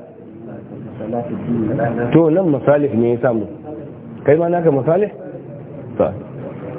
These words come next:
Bu-, li'annahum bu'ithu bi masalihi.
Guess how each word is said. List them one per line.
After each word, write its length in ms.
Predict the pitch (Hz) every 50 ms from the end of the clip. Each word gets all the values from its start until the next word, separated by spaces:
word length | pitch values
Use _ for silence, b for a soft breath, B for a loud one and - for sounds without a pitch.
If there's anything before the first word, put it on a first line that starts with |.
| - - - - - - - 64 64 65 80 117
Bu-, 140 | 131 175 190 -
li'annahum 800 | 147 147 143 - 156 185 214 214 208 185 151 147 160 156 151 143 147
bu'ithu 580 | 185 233 202 190 196 170 - - 196 247 285 - - - - - - - - - - - - - - - -
bi 520 | 107 110 113 120 147 175 170 - - - - - - - - - - - - - -
masalihi. 760 | 123 139 139 - 165 165 175 175 180 170 143 - 107 98